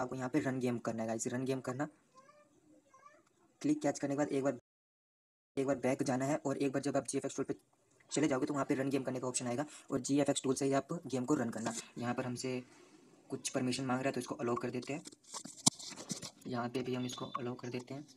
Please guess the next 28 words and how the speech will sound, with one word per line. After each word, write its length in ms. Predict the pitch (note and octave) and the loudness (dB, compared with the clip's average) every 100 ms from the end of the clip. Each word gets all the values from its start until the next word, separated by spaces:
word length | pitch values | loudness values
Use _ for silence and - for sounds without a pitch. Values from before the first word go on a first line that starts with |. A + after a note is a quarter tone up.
| _ - - - - - | _ -16 -16 -16 -20 -6
Don't 180 | D3+ E3+ | 0 2
worry 160 | E3 C#3 | 4 4
guys, 180 | D3 | 4
आपका 180 | D3 D3 | 4 2
कोई 160 | D3 C#3 | 4 4
भी 80 | C#3 | 6
data 180 | C3 C3+ | 4 2
delete 340 | B2+ C3+ C3 | -2 -4 -2
नहीं 240 | B2+ C#3 C3+ | -2 -2 -2
होगा 160 | A#2+ D3 | 2 4
अगर 220 | D3 B2+ | 4 4
आप 80 | C3 | 2
जीएफ़एक्स 280 | B2+ B2+ C3 | 2 -2 0
tool 100 | C3 | 0
से 80 | B2 | 0
delete 180 | A#2+ A#2+ | -2 0
करते 200 | B2 A2+ | 0 0
हो 60 | |
तो, 180 | A2+ D3 - - | 2 0 -2 0
कोई 160 | D3 C#3+ | 6 6
भी 100 | C#3+ | 6
आपका 160 | C#3 | 6
data 180 | C3 B2+ | 6 6
delete 200 | B2 C#3+ | 4 2
नहीं 200 | C3+ C3 - | 2 -2 0
होगा, 160 | A#2 B2+ | 2 2
don't 200 | A#2+ A#2 | 2 -2
worry। 180 | A2+ | -4